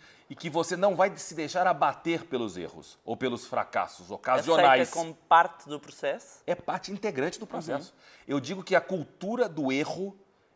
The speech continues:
Speaker 1: é a cultura que falta, inclusive nas escolas tradicionais.
Speaker 2: Uhum.
Speaker 1: Ensinar a errar.
Speaker 2: Uhum.
Speaker 1: Motivar as pessoas a errarem.
Speaker 2: Uhum.
Speaker 1: Aprenda a cair.
Speaker 2: Uhum.
Speaker 1: Nas artes marciais, você tem que aprender a cair.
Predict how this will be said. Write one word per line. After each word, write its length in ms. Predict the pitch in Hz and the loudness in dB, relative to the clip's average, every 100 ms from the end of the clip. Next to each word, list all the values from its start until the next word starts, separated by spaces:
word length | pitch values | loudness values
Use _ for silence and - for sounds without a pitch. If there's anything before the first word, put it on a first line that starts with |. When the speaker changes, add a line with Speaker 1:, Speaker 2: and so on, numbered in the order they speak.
| - | 0
Speaker 1:
é 60 | |
a 80 | 151 | 0
cultura 520 | - 156 - 156 185 | 0 -6 -6 -6 -4
que 120 | 185 | -4
falta, 640 | 151 - 151 147 175 - 165 | -10 0 4 4 2 -4 -6
inclusive 560 | 165 165 165 123 170 190 | -6 -4 -2 -2 -4 -2
nas 140 | 190 | 0
escolas 680 | 156 - - - 185 202 - | 0 -6 -4 2 4 4 0
tradicionais. 840 | 135 127 117 - 104 90 - - - - | -2 -4 -4 -6 -4 -4 -8 -14 -20 -12
Speaker 2:
Uhum. 80 | 147 | -6
Speaker 1:
Ensinar 560 | 185 - 190 165 202 | -4 -2 0 6 8
a 60 | 220 | 8
errar. 420 | 147 151 - - _ - | 6 4 2 -10 _ -18
Speaker 2:
Uhum. 320 | 160 143 131 180 _ | -16 -14 -16 -18 _
Speaker 1:
Motivar 680 | - 147 202 202 185 139 180 | -8 0 0 0 -4 0 0
as 120 | 202 | 0
pessoas 460 | - 156 - 180 185 | -6 -10 -8 -6 -2
a 60 | 190 | -2
errarem. 380 | 127 165 143 160 | 2 0 0 -8
Speaker 2:
Uhum. 320 | 156 147 135 185 - | -14 -14 -16 -6 0
Speaker 1:
Aprenda 560 | 156 - 190 220 226 | 0 2 0 2 4
a 160 | 220 190 | 6 4
cair. 400 | - 202 160 202 - - _ _ - | 2 2 2 -2 -8 -18 _ _ -16
Speaker 2:
Uhum. 140 | 143 | -6
Speaker 1:
Nas 240 | 139 160 135 | 4 6 6
artes 260 | 151 - 131 | 2 0 -6
marciais, 600 | 135 127 - 117 156 175 | -2 -2 2 4 4 0
você 220 | 151 127 | -8 -8
tem 120 | 127 | -4
que 80 | 127 | 0
aprender 460 | 139 160 139 165 | 2 2 0 2
a 60 | 226 | 2
cair. 360 | 233 226 214 | 4 2 2